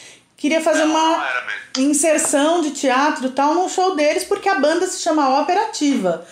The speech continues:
Speaker 1: Então a ideia era ópera ativa. Então a ideia era exatamente fazer isso, uma ópera ativa com atores, inter-, né, intervenções em várias músicas e tal.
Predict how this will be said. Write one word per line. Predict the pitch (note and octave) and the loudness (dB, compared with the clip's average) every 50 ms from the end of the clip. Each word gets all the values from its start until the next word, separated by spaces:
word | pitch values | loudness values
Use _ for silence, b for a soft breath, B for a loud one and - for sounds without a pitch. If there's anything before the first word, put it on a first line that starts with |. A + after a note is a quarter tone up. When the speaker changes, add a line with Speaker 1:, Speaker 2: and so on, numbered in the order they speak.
| B B B B | B B B B
Speaker 1:
Então | G#3 G3 G#3+ B3 B3+ B3+ | -6 -4 -2 0 0 2
a | B3 | 2
ideia | C4 A3+ G#3 G#3 G#3 G#3+ A3+ C4 D4 C#4 | 2 0 2 2 2 2 2 2 2 2
era | A3+ G3 - - F#3 | 0 0 0 0 0
ópera | F3 F#3 F#3+ F#3 C#4+ C#4+ D#4 F4 F4+ F4+ - - - | 0 0 0 0 0 0 2 0 0 -2 -6 -8 -6
ativa. | - A3 B3+ C4 C#4 - - D4+ C#4+ B3 F#3+ F#3 E3+ - - - | -2 -2 -2 -2 -2 -2 0 0 0 0 0 -2 -4 -4 -8 -8
Então | - - C#4+ | -2 0 0
a | D4+ D#4+ | 2 2
ideia | B3+ C#4 C#4+ C#4+ D#4 | 2 2 2 2 2
era | E4 E4+ | 2 0
exatamente | E4 B3+ A#3+ D4+ F4 E4+ - F4 C4+ C#4+ D4+ D4+ - | 0 0 0 0 0 0 0 0 2 0 0 -2 -2
fazer | - E4+ D#4+ D4 E4 F4 D#4+ | -2 -2 -2 0 0 0 0
isso, | D#4 D4+ - - | 0 0 0 0
uma | A3 A3 G#3 G3+ | 2 2 2 2
ópera | F#3+ F3 F3+ F3+ F3+ A#3 A#3+ B3+ C4 C#4+ E4 D#4+ E4 - | 2 2 2 0 0 0 0 2 2 2 0 -2 -4 -2
ativa | - C#4 D#4 D#4 - - - C#4+ A#3 A3+ A3 A#3+ D#4 D#4+ | -2 0 0 0 -2 -4 -2 0 0 0 0 0 0 -2
com | D#4+ C4+ A3+ G#3+ | 0 0 0 0
atores, | A3 C4+ F4+ F4+ - - B3+ A#3 A#3+ B3 B3+ A#3 G#3+ F#3+ F3+ G3+ | 0 0 0 -2 -2 0 0 2 2 2 2 0 -2 -2 -4 -4
inter-, | G3+ G3 G3+ G#3+ G#3 G#3 - - A3 | -6 -4 -4 -4 -6 -6 -8 -8 -4
né, | G#3 A#3 B3 | -2 0 0
intervenções | A#3 A3 A3+ G#3+ A3 A3+ A3+ A3 A#3 B3 B3+ B3+ | 0 0 -2 -2 -4 -4 -4 -2 -4 -2 -2 -2
em | B3 | 0
várias | A#3 A3 A3+ C#4 D#4+ D4 | 0 0 0 0 0 -2
músicas | B3+ A#3+ B3 C4 C4 A#3 A3+ - A3+ G#3 G#3 | -2 -2 -2 -2 -4 -4 -6 -8 -8 -10 -8
e | - | -6
tal. | - A3+ A#3+ B3+ B3 - | -2 -2 -2 -2 -2 -6